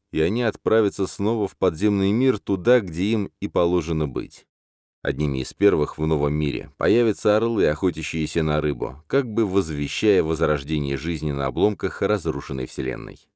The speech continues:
Оставшиеся в живых асы заново отстроят Асгард и снова поселятся там, заботясь о возрождающемся человечестве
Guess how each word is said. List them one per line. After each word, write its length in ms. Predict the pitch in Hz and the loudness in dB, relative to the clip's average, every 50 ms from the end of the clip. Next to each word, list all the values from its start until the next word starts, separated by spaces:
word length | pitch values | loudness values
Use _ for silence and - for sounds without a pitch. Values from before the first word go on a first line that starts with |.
| _ _ _ _ _ _ _ _ _ _ _ _ _ _ _ _ - | _ _ _ _ _ _ _ _ _ _ _ _ _ _ _ _ -2
Оставшиеся 680 | - 78 - - 131 135 - - 110 95 82 92 80 | -2 -2 2 2 2 2 4 2 0 2 2 2 0
в 60 | 73 | 0
живых 400 | 69 80 87 98 107 101 - - | 0 0 0 2 0 0 0 0
асы 420 | 104 110 117 - - 87 76 67 - _ _ _ | 2 2 0 2 0 0 -2 -2 -4 _ _ _
заново 420 | - 76 98 131 139 123 92 78 76 | -6 0 2 2 4 4 4 4 4
отстроят 500 | 76 - - - 107 110 98 80 78 - | 2 0 -2 0 4 4 4 4 4 4
Асгард 580 | 92 98 104 87 82 80 82 76 73 - _ _ _ | 2 2 2 2 2 0 0 0 0 -8 _ _ _
и 100 | - 80 | -10 -10
снова 260 | - - 143 143 135 117 | -4 -2 0 0 2 2
поселятся 560 | - 131 127 - - 98 85 87 78 - 98 | 2 0 0 2 -2 0 0 0 0 -2 0
там, 260 | - 107 101 98 90 | 0 0 0 0 0
заботясь 560 | 71 78 76 71 76 104 107 - 98 92 - | 0 0 -2 0 0 -2 -2 -2 -2 -2 -2
о 60 | 98 | 0
возрождающемся 960 | 85 80 73 76 80 76 73 69 76 76 87 87 87 82 - 85 82 78 - - | 0 0 0 0 0 0 0 -2 0 0 2 2 2 0 -2 -4 -6 -6 -8 -6
человечестве 840 | - 82 73 71 71 78 87 87 - - - - 78 73 69 - | -4 -2 0 0 0 0 -2 -4 -4 -10 -10 -6 -4 -4 -4 -6